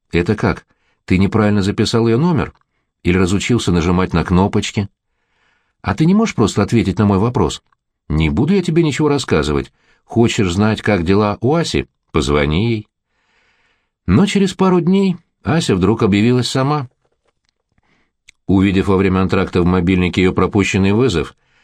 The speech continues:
Алымов страшно взволновался и тут же перезвонил.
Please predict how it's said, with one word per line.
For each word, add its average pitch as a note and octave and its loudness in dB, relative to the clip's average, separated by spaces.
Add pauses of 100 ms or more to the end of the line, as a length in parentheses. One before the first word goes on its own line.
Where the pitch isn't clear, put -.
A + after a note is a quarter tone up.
(160)
Алымов E2 0 (120)
страшно F2+ 0
взволновался G2 0 (360)
и A2+ 0
тут G3+ 0
же D#3+ 0
перезвонил. A2 0